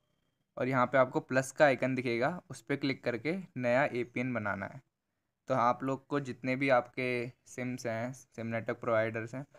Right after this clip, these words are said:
सबका अलग अलग होता है ये। तो मेरे पे अभी Jio सिम है, तो मैं Jio का बना रहा हूँ। जिन पे Jio है वो सेम यही सेटिंग्स कर लेना, और जिन पे वीआई या Airtel है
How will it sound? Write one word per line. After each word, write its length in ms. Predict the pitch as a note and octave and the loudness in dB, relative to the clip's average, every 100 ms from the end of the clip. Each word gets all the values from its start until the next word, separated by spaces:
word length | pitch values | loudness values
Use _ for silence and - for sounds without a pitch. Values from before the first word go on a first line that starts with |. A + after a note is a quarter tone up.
| _ _ | _ _
सबका 280 | C3 - D3 | -6 2 4
अलग 280 | B2 B2+ B2 | 4 4 4
अलग 220 | B2+ C3 | 4 4
होता 240 | A#2+ A2+ A2+ | 2 2 0
है 120 | A#2 | 2
ये। 160 | D#3 F3 | -2 -4
तो 200 | B2+ B2 | -4 0
मेरे 180 | A#2+ B2 | 0 0
पे 160 | C3 | 0
अभी 160 | B2+ C3+ | -2 -2
Jio 300 | A#2 A#2+ C3 | -4 -2 -2
सिम 220 | C3+ A#2 | -4 -4
है, 140 | A#2 F3 | -4 -4
तो 180 | - B2+ | -6 -6
मैं 140 | C3 | -4
Jio 260 | B2 A#2+ A2+ | -4 -4 0
का 80 | B2+ | 0
बना 260 | A#2 G#2+ | 2 0
रहा 120 | A2 C#3 | -2 -4
हूँ। 140 | B2 | -6
जिन 180 | B2+ A#2+ | -8 -4
पे 140 | C#3 | -4
Jio 180 | C3 B2+ | -2 0
है 120 | C3 C3+ | 2 2
वो 120 | C3+ | -2
सेम 300 | - B2 B2 | -4 -4 -2
यही 160 | A#2+ B2 | -2 -2
सेटिंग्स 360 | A#2+ A#2+ B2 - | -4 -4 -6 -6
कर 120 | A2+ | -4
लेना, 340 | A#2 B2 F3 - _ _ _ _ | -2 -2 -4 -8 _ _ _ _
और 80 | B2+ | -6
जिन 180 | B2+ C3 | -2 -2
पे 120 | C#3+ | -2
वीआई 380 | B2 A#2 A#2 B2+ | -2 2 4 4
या 200 | C#3+ D3 | 4 0
Airtel 400 | A#2 A#2 B2 C3 | 0 -4 0 0
है 120 | B2 | -2